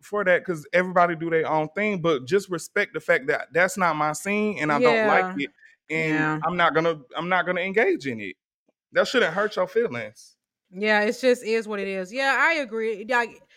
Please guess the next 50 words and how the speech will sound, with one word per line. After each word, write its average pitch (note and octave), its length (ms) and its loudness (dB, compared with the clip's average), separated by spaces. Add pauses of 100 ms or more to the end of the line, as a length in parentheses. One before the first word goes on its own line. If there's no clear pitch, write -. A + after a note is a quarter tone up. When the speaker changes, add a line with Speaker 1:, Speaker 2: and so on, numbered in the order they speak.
(140)
Speaker 2:
I - 80 0
feel D4+ 140 -4
like C#4 120 2
people's C4+ 280 -4
differences A3 580 -4
should G3 160 -8
complement F#3 520 -2
each E3+ 140 -8
other E3 200 2
Speaker 1:
Mm-hmm. - 60 -6
Speaker 2:
versus, D#3 540 -4
you D#3+ 120 -8
know, C#3 260 -8 (100)
crash. D3 460 -6 (320)
I D#3 220 4
Speaker 1:
I D#3 60 6
Speaker 2:
just C#3 280 -2
Speaker 1:
agree. A#2 480 -10 (720)
Speaker 2:
it D4 80 -6
just A4 280 0
sucks. A3 340 0
I C#4 140 0
just, F#4 380 -4
you C4 120 -6
know, C#4 220 2
I D4 220 4
don't G#3+ 160 0
know, F3 180 0
man. E3 460 -6
Godspeed A3 760 -2
for C3 100 -6
all D#3+ 260 0
of D#3 100 -8
us, D#3 540 -6
honestly, E3+ 480 -4
Speaker 1:
<laughs> - 40 -20
Speaker 2:
truly. E3 440 -8
Speaker 1:
People G3 320 0
Speaker 2:
It's, - 140 0
Speaker 1:
should C#3+ 160 -2
Speaker 2:
it's E4 240 0
Speaker 1:
ju-, - 80 -20
Speaker 2:
the B3 80 -2
Speaker 1:
like, - 80 -2
I - 20 -12
Speaker 2:
trenches B3 320 2
Speaker 1:
like F3 140 4
Speaker 2:
out F#3+ 180 2
Speaker 1:
it. G#3 60 -6
Speaker 2:
here. E3+ 260 -4